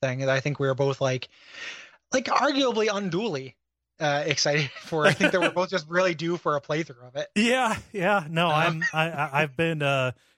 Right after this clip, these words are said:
Speaker 2: just champing at the bit. Like, I found myself just, like, the cursor hovering over the icon. Like, no,
Speaker 1: Yep.
Speaker 2: I need to save it, but, but I could get started now. But no, I
Speaker 1: Yeah.
Speaker 2: need to save it.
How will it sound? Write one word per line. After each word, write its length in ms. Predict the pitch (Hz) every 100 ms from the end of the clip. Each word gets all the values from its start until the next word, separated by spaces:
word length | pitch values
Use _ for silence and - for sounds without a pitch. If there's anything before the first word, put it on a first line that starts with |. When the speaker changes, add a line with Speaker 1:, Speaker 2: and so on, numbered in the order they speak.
| -
Speaker 2:
just 160 | 135
champing 340 | - 147 143 143
at 80 | 127
the 80 |
bit. 300 | 120 135 113
Like, 160 | 110 117
I 80 | 117
found 240 | 123 131
myself 400 | 123 120 127 120
just, 220 | - 117
like, 120 | 123 120
the 80 |
cursor 540 | 110 131 113 131 117 110 - _
hovering 720 | _ 120 117 120 117 123 131 131
over 300 | 139 139 151
the 160 | 180
icon. 680 | 214 226 - 127 123 123 127 - _ _
Like, 140 | 117
no, 120 | 123 120
Speaker 1:
Yep. 100 | 135
Speaker 2:
I 180 | 135
need 160 | 131 131
to 60 | 127
save 260 | - 131
it, 140 | 135 135 151
but, 220 | 170 175 170
but 140 | 170
I 60 | 170
could 140 | 180
get 120 | 170
started 360 | - 190 175 175
now. 380 | 175 180 175 165 - _ -
But 100 | 143
no, 160 | 143
I 60 | 131
Speaker 1:
Yeah. 60 | 135
Speaker 2:
need 120 | 127
to 60 |
save 360 | 123 - 147 139
it. 140 | 143